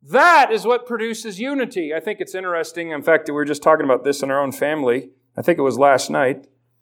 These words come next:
Remember at the base of Sinai here in Exodus thirty-two, and they'd made this golden calf, and they're gonna have this ecumenical worship service, and everybody's gonna be invited because no-, nobody will be offended, right? And, uh, Aaron says,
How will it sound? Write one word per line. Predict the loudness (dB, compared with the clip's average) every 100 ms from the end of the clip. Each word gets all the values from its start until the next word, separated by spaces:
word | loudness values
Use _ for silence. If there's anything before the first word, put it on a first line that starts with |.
| _ _ _
Remember | 0 2 4
at | 2
the |
base | 4 2 2 -2
of |
Sinai | 2 2 4 2 2
here | 4 4
in | 2
Exodus | -2 -4 -8 -6
thirty-two, | -2 -2 -4 -6 -6 -4
and | -4
they'd | -4 -2
made | -4 -4
this | -6
golden | -4 -4 -4 -2
calf, | 4 4 4 0 -18 _ _ _ _ _ _ _ _ _ _ _ _
and | -8 2
they're | 2
gonna | 2 2
have | 2 2
this | 0 -2 -12 -8 -2
ecumenical | -2 2 2 2 0 2 4
worship | 4 2 -2 -4
service, | -2 0 0 -4 -8 -12 _ _ _ _
and | 2
everybody's | 4 4 4 4 4
gonna | 2 2
be | 0
invited | 2 4 4 4 0
because | -4 -2 -2
no-, | 0 0 0
nobody | 0 2 4 2
will | 2
be | -2 -4
offended, | -4 -4 -4 0
right? | 2 2 0 _ _ _ _ _ _ _
And, | 2 4 6
uh, | 6
Aaron | 8 6 6 0
says, | -2 -2 -4